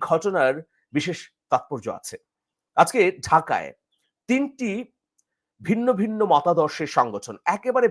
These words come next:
বিপরীতমুখী আদর্শের সংগঠন একই ধরনের প্রোগ্রাম করেছে,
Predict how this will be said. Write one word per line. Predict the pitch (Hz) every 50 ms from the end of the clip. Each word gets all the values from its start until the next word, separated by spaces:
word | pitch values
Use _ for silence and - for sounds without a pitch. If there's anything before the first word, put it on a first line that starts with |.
| 131 131
বিপরীতমুখী | - - 214 220 226 226 - _ 156 165 175 165 - 170 147 139
আদর্শের | 135 139 - - 135 139 - 117
সংগঠন | 127 131 139 156 - - - 107 120 113 _ _ - - _ -
একই | 127 156 151 - 214 214 160 147
ধরনের | 175 160 160 151 151 139 - -
প্রোগ্রাম | 135 120 104 135 139 135 110 127
করেছে, | 117 107 - - -